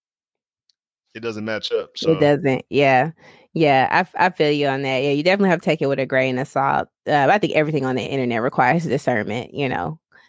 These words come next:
Speaker 1: Oh, yeah.
Speaker 2: 'cause it's always some people capping on the internet. But <laughs> from, from your perspective as a product manager, I'm curious about, um, like, what are your thoughts on Clubhouse's, I know this is now turning to a Clubhouse conversation. I'm gonna pivot back.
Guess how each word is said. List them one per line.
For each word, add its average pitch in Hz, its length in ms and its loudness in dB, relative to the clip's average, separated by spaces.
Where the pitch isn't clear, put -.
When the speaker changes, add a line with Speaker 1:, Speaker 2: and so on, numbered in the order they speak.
Speaker 1:
Oh, 107 60 -14
yeah. - 20 -8
Speaker 2:
'cause - 140 -12
it's - 180 0
always 143 380 2
some - 140 0
people 139 460 -4
capping 143 280 -2
on 131 100 -2
the 120 100 -4
internet. 98 440 -8
But 202 240 4
<laughs> - 800 2
from, 269 240 2
from 262 200 0
your 269 160 2
perspective 233 480 0
as 196 120 0
a 180 60 0
product 202 360 0
manager, 160 500 -2
I'm 285 160 0
curious 302 420 -4
about, 226 380 0
um, 185 480 2
like, 220 360 0
what 240 220 2
are 294 40 0
your 285 200 -2
thoughts 226 420 0
on 190 200 -2
Clubhouse's, 214 600 -2
I 170 80 2
know 170 140 0
this 165 120 -4
is 170 80 -8
now 147 140 -6
turning 156 200 -6
to 139 80 -8
a - 20 -12
Clubhouse 147 340 -6
conversation. 147 520 -8
I'm 139 80 -10
gonna 143 100 -8
pivot 135 260 -6
back. 120 200 -6